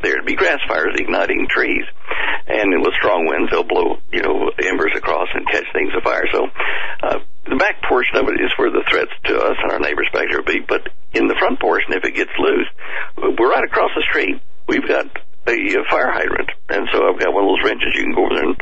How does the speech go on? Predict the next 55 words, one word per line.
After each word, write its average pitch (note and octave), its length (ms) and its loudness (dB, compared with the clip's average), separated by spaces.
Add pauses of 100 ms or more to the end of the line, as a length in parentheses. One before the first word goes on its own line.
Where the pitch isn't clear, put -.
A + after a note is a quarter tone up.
(360)
open G#2 320 0
up - 140 0
the A2+ 100 0
fire G#2+ 220 0
hydrant G2+ 300 0
and F#2 80 2
hook G2+ 140 2
up - 120 -2
to - 100 0
the F#2 120 2
hose, - 300 4
and, F2+ 380 0
and - 260 0 (400)
I F#2 140 0
could - 140 -2
hit, A#2+ 180 0 (120)
uh, - 420 2
probably E2+ 340 0 (160)
two D2 200 2
or - 180 2
three - 140 0
more A#2 280 2
homes, - 340 0 (140)
and, - 320 0
uh, - 160 0
with - 200 0 (140)
water - 340 2
streams, - 320 0 (520)
a, - 100 2
a - 240 -2
proper - 560 0
fire - 240 0
hose F2+ 240 2 (160)
and - 200 0
a - 60 -2
proper - 380 0
fire - 220 0
hose - 140 0 (100)
head - 160 -2 (480)
to, F3 60 2 (260)
uh, - 100 0
put - 120 0
out - 140 -2
the - 120 0
fire - 180 0
in - 60 0
the - 60 0
area. - 400 2
So, - 160 2 (520)
uh, - 120 0
I'm A#2 200 2
gonna A2 140 0
be G#2 120 0
a - 40 0
popular - 640 0